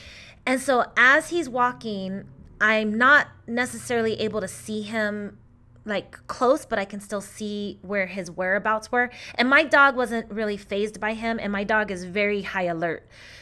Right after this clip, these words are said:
So, mer-, uh, my poodle wasn't very, like, you know, at all fazed. He, he knew somebody was there, but he wasn't,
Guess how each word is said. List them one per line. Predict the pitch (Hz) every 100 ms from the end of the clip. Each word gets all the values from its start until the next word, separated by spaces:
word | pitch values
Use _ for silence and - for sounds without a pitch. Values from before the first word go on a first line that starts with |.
| -
So, | - 247 220 208 202 - _ _
mer-, | - 220 240
uh, | 220 208 196
my | 196
poodle | 190 - 403 320
wasn't | 233 220 220 180
very, | 202 196 185 185 - -
like, | 180 185 - - - - _ _
you | 196 220
know, | 196 170 165 143 - _
at | 202 208 -
all | 208 202 190 175 165 - -
fazed. | 190 156 - -
He, | - 208 185
he | - 208
knew | 214 226 247
somebody | 247 220 214
was | 190 160
there, | 185 180 180
but | 180
he | 180
wasn't, | 175 180 180 175